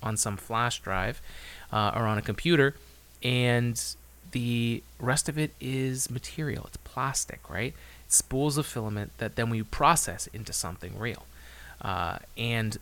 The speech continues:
a lot of the stuff that we'll do is bringing ideas into reality, right? Ideation, iterative design process, quickly adjusting an idea to something that could be something that you could make a lot of. Uh, and one of the things that we also try and do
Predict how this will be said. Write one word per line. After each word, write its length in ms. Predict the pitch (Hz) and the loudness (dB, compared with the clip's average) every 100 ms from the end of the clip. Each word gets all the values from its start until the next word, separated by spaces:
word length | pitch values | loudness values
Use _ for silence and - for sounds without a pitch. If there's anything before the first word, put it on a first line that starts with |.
| - | -2
a 80 | 120 | 4
lot 180 | 135 | 6
of 80 | 143 | 6
the 40 | 120 | 2
stuff 240 | 113 107 | -2 -4
that 120 | - | -8
we'll 80 | 113 | -4
do 160 | 139 180 | 0 2
is 120 | 113 | 0
bringing 680 | 110 123 151 151 151 139 | -2 0 2 2 2 0
ideas 460 | 110 113 113 120 107 | -2 -2 0 0 0
into 200 | 95 101 | -4 -6
reality, 440 | 95 98 82 80 - | -4 -4 -4 -8 -8
right? 160 | 101 - | -8 -2
Ideation, 720 | 101 113 107 98 104 - 101 - | 0 0 0 0 0 -2 -4 -2
iterative 440 | 120 123 110 107 | -2 0 0 -2
design 400 | 110 104 98 98 | -2 0 0 -2
process, 720 | - 92 95 - 92 95 - - - - | -2 -2 0 -2 -2 0 0 -2 -18 -4
quickly 320 | - 180 156 | 2 2 4
adjusting 460 | 143 127 131 - 123 | 4 4 4 2 0
an 60 | 117 | 0
idea 540 | 113 110 113 113 107 107 | 0 -2 0 2 0 -2
to 320 | - 107 101 | -2 0 0
something 460 | - 127 117 113 107 | -2 -2 -2 -2 0
that 200 | 101 - | -2 -2
could 360 | - 180 147 | 2 2 2
be 300 | 120 113 110 - - - - - - | 0 -2 -2 -6 -18 -20 -20 -20 -10
something 460 | - - 113 113 107 | -2 0 2 0 -4
that 120 | - | -4
you 80 | 104 | -6
could 140 | 98 | -6
make 180 | 85 78 | -8 -8
a 60 | 90 | -4
lot 280 | 98 120 | 0 0
of. 260 | - - - - | 0 -6 -14 -6
Uh, 240 | 101 87 - - - - - - | -2 -2 -4 -12 -18 -18 -10 -2
and 420 | 160 139 120 120 - | 2 2 0 -2 -4
one 160 | 131 123 | 0 0
of 80 | |
the 80 | 110 | 0
things 180 | 120 113 | -2 -2
that 60 | 104 | 0
we 120 | 110 | 2
also 280 | 107 110 117 | 2 2 -2
try 220 | - 101 | -2 0
and 140 | 101 | 0
do 300 | 98 95 95 | -2 -4 -4